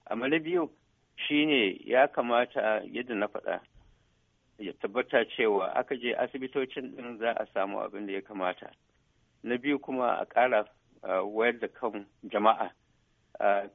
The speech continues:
kamar, ah, yadda na faɗa, ah, yawancin cututtukan da muke da su za a iya a, a, a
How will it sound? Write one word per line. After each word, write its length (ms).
kamar, 260
ah, 380
yadda 300
na 140
faɗa, 380
ah, 60
yawancin 720
cututtukan 600
da 60
muke 320
da 80
su 180
za 180
a 100
iya 460
a, 60
a, 280
a 120